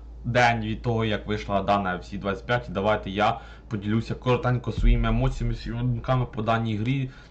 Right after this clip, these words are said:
Це таке, як то кажуть, вступне відео, і бачимо ми картинку. Картинка не помінялася, по факту тут є деякі інші, як зараз, мені це подобається, картинка, тут кубок, е, чемпіона, ну, по F C двадцять,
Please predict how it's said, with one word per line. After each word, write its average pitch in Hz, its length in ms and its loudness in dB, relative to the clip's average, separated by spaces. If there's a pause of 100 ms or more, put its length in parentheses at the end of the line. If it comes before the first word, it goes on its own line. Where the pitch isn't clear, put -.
Це 107 560 4 (1040)
таке, 127 280 2
як 117 120 2
то 110 80 -6
кажуть, 117 260 0
вступне - 420 0
відео, 123 300 2
і 113 400 0
бачимо 131 400 2
ми 131 100 2
картинку. 135 480 0
Картинка 147 420 -2
не 135 80 -2
помінялася, 143 500 2
по - 100 -14
факту 131 340 0
тут 107 240 -8
є 120 200 2 (460)
деякі 127 460 0
інші, 123 380 -2 (400)
як 110 200 2
зараз, 107 440 4
мені 120 220 2
це 107 140 0
подобається, 110 540 0
картинка, 110 480 -2
тут 104 200 -6
кубок, 117 420 0
е, 101 320 0
чемпіона, 107 640 -2
ну, 101 180 -4
по 98 160 -4
F 95 260 -4
C 104 60 -6
двадцять, 101 460 -4